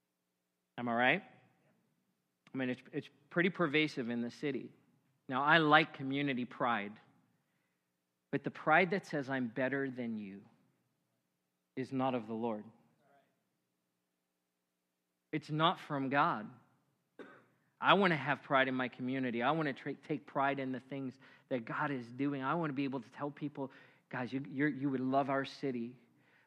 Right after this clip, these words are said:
But the kind of pride that says, "I'm not that," and I'm thankful. In fact, Jesus speaks against it. Luke chapter eighteen, verse nine through fourteen.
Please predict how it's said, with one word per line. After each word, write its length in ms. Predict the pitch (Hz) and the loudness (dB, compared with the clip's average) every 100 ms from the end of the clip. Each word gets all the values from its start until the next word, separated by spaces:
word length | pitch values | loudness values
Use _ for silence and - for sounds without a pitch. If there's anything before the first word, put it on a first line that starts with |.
| - | -10
But 140 | 135 | -8
the 60 | 123 | -8
kind 420 | - 160 180 202 | -2 4 6 6
of 120 | 208 | 0
pride 420 | - - 147 147 135 | -2 4 6 6 4
that 160 | 127 | -4
says, 460 | - 135 120 113 104 - _ _ _ - | -2 0 0 0 -8 -20 _ _ _ 0
"I'm 280 | 135 156 147 | 2 2 2
not 260 | 135 131 113 107 | 2 2 -2 -6
that," 320 | 117 104 98 - _ _ 113 | -2 -2 -4 -14 _ _ -12
and 120 | 110 | -8
I'm 140 | 120 | -8
thankful. 440 | 117 117 104 - 107 104 _ _ _ _ _ _ _ _ - | -8 -10 -10 -14 -18 -18 _ _ _ _ _ _ _ _ -6
In 80 | |
fact, 140 | 131 - | -6 -4
Jesus 260 | 143 127 | -6 -6
speaks 300 | - - 151 - | -8 -8 -10 -10
against 280 | 110 107 - | -14 -14 -12
it. 140 | 110 - _ 120 | -14 -14 _ -10
Luke 120 | 120 | -8
chapter 320 | 143 123 120 | -8 -8 -6
eighteen, 440 | 117 117 139 123 | -8 -8 -8 -8
verse 200 | 113 110 | -6 -8
nine 200 | 113 117 | -8 -8
through 140 | 117 117 | -8 -12
fourteen. 520 | - 117 - 131 113 | -8 -10 -8 -8 -8